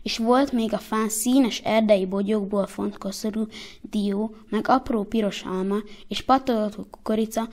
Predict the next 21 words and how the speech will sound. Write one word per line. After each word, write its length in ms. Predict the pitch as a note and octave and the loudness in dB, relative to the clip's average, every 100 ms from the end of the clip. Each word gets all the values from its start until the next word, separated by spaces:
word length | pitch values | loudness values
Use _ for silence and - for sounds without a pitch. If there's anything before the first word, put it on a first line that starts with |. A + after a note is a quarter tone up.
| - | -12
hófehér 580 | - A#3 A3+ G3 G#3+ A3 | 0 0 2 -2 0 -2
gömbjei. 560 | G3+ F#3+ F#3+ F#3 F#3 G3 - - - - - - - - - - - - - | -2 -2 -2 -4 -4 -8 -14 -20 -20 -20 -20 -20 -20 -20 -20 -20 -20 -20 -10
A 80 | - | -2
gyertyákat 580 | A3 B3 A#3+ C4+ C4 B3 | 4 4 4 -2 -2 0
meggyújtották, 960 | A#3 F#3+ F#3+ G3+ G3 G3+ - G3 A3+ - - _ - - - | 0 0 -2 -4 -2 -4 -4 -4 -4 -6 -20 _ -20 -20 -14
s 120 | - | -8
a 120 | - A#3 | 2 6
lecsurgó 560 | C4 - D#4 G#3+ G#3+ | 6 8 6 6 2
viasz 440 | G3+ G#3 G#3+ A#3 - | 2 2 0 -2 2
olybá 460 | - C4 C#4 B3+ A3 | 8 8 10 6 4
tette 520 | F#3 G#3 - G#3+ G#3+ | 0 -4 -2 -2 -2
a 60 | G3 | -6
fáskát, 640 | - G#3 G3+ - G3+ G#3 - - - | -4 -2 -2 -4 -4 -4 -10 -18 -4
mint 200 | G#3+ - | -2 -2
a 100 | - | 4
olvadó 600 | B3 C#4 C#4+ B3 A3 G3+ | 10 10 10 6 4 4
hó 160 | A3 | 4
lepte 420 | A3+ G#3+ A3 - A3 | 6 4 2 0 0
volna 380 | G3 G3+ A3 G#3+ | 2 0 0 -2
el 280 | G3+ G3+ - | -2 -2 -2
ágait. 640 | G3 F#3 F#3 F#3+ F#3+ - | -6 -6 -8 -10 -10 -14